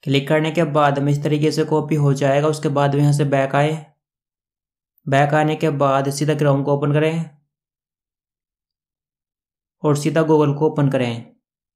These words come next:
और यहाँ पर लिखें स्टोरी सेवर और इसको यहाँ पर सर्च करें। सर्च करने के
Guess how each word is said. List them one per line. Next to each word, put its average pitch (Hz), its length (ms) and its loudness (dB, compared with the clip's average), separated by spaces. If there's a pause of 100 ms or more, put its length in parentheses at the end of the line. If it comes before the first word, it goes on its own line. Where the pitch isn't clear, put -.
(2000)
और 143 160 2
यहाँ 139 300 0
पर 151 120 2
लिखें 147 720 -2
स्टोरी 147 380 0
सेवर 143 500 -2 (4000)
और 147 100 2
इसको 147 240 0
यहाँ 147 220 2
पर 156 120 0
सर्च 143 280 0
करें। 156 260 -2
सर्च 143 320 -2
करने 147 340 2
के 147 80 0